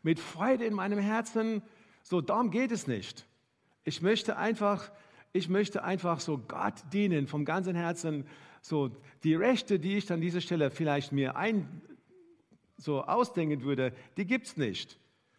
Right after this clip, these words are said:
Die gibt's nicht, weil meine Augen jetzt sind bei ihm. Wie sieht's aus bei dir? Wir können die Le-, die Ereignisse, die in unser Leben sind, nicht steuern,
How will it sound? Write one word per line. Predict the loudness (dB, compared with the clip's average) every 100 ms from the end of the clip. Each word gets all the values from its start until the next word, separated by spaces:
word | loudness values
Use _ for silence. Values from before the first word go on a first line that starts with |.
| -20 -20 -12
Die | -4
gibt's | 0 2
nicht, | 2 2
weil | 2 2 0 -12 -20 _ -2
meine | 2 2 2
Augen | 2 2 2
jetzt | 0 -2 -8 -14
sind | -8 0 0 0 -6 -20 _ _ -6
bei | -4
ihm. | -2 -4 -6 -12 -14 -6
Wie | -4
sieht's | -2 -2
aus | -2 -2 -2 -6 -6
bei | -4
dir? | -2 -4 -4 -14 -20 -20 -20 -20 -20 -20 -20 -20 -20 _ _ _
Wir | -2
können | 6 6 6
die |
Le-, | 4 4 2
die | 2 2 2
Ereignisse, | 4 6 6 4 2 2
die | 2 2
in | 2 0
unser | -2 0 2
Leben | 4 4 2
sind, | 2 2
nicht | 2 0 -4 -8
steuern, | -4 0 2 4 4 2